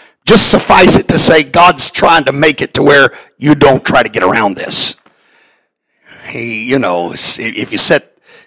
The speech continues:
i-, it's like somebody said about Obamacare the first year that it was passed, that the, the, the fine was less than the cost of the insurance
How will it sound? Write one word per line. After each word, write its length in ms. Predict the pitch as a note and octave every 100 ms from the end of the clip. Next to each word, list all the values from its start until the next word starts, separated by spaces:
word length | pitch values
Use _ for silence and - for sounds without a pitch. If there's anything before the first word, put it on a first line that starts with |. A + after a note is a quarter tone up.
| _ -
i-, 300 | - - -
it's 200 | B2 -
like 220 | C#3+ C#3
somebody 340 | - - D3 C3
said 220 | - C#3
about 240 | C3 C3
Obamacare 640 | B2+ A#2+ C#3 C#3+ B2+ C#3 A#2
the 80 | A2
first 380 | C3 B2 -
year 120 | C3+ B2
that 120 | A2+
it 60 |
was 120 | - -
passed, 540 | G#3 G3 C3+ C3+ - - - - _ _ C3+
that 240 | B2 -
the, 380 | B2+ A#2 A#2+ - _
the, 260 | A#2+ A#2+ -
the 120 | B2+
fine 680 | - - G#3+ F#3 D3+ D3
was 180 | C#3 C3+
less 320 | D#3 E3 -
than 220 | - C3+ C3
the 60 |
cost 360 | - D3 C#3 -
of 120 | B2+
the 120 | D3+
insurance 760 | G#3 G3 - C3 F#2 - -